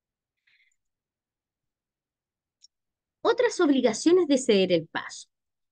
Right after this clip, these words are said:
Siempre es obligatorio ceder el paso cuando nos aproximemos a un paso de cebra en el que alguien se disponga a cruzar, claramente.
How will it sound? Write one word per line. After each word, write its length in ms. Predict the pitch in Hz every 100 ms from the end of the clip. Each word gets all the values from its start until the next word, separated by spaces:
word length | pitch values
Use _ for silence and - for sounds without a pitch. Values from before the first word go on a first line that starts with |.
| _
Siempre 560 | - - 480 539 523
es 100 | 480 370
obligatorio 540 | 269 247 226 226 262
ceder 360 | 262 214 190 202
el 160 | 208
paso 420 | - 247 285 330
cuando 220 | 277 233 208
nos 180 | 202
aproximemos 800 | 214 208 190 - 196 214 294 339
a 60 | 208
un 100 | 190
paso 300 | 190 190 190
de 120 | 160
cebra 380 | 156 269 294 320
en 100 | 277
el 160 | 220 214
que 160 | 190 190
alguien 340 | 240 294 339
se 160 | 311 208
disponga 520 | 180 _ 180 220 269
a 60 | 269
cruzar, 360 | 311 302 269 - _ _ -
claramente. 800 | 151 120 160 254 156 - -